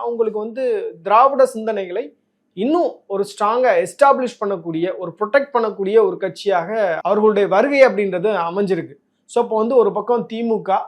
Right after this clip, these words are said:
அதிமுக விட்ட ஸ்பேஸை வந்து விஜய் அப்படின்னு ஓரளவு அதை ப்ரொடெக்ட் பண்ண ட்ரை பண்ணிட்டே இருக்காங்க.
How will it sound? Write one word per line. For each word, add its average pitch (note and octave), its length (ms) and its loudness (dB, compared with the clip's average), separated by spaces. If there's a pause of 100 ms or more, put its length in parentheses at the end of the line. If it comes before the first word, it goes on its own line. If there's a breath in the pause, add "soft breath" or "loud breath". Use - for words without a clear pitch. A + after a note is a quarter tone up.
(360)
அதிமுக A#3 640 2
விட்ட G3 220 -2
ஸ்பேஸை G#3+ 400 -2
வந்து F#3+ 220 -2
விஜய் F3+ 460 0
அப்படின்னு A3 560 0
ஓரளவு A3 560 4
அதை A3 220 4
ப்ரொடெக்ட் A3 400 -2
பண்ண G#3+ 220 0
ட்ரை G3 220 -4
பண்ணிட்டே G#3 380 2
இருக்காங்க. E3+ 340 -2